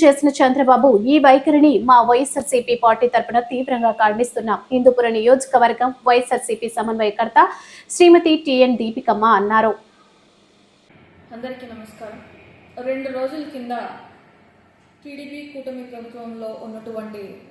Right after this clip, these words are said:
Speaker 2: మంత్రివర్యులు అచ్చెన్నాయుడు గారు ఒక వ్యాఖ్యలు చే-, సభలో చెప్పినారు. ఏమిటంటే,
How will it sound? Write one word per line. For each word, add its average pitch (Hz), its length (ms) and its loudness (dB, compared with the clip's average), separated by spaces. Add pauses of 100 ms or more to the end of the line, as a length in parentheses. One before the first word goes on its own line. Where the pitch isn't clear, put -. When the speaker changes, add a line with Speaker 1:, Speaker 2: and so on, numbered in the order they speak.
(300)
Speaker 2:
మంత్రివర్యులు 233 640 -12
అచ్చెన్నాయుడు 254 840 -14
గారు 214 380 -10 (140)
ఒక 226 160 -18 (340)
వ్యాఖ్యలు 226 500 -14 (160)
చే-, 208 220 -16 (500)
సభలో 269 240 -8
చెప్పినారు. 247 560 -12 (840)
ఏమిటంటే, 294 760 -10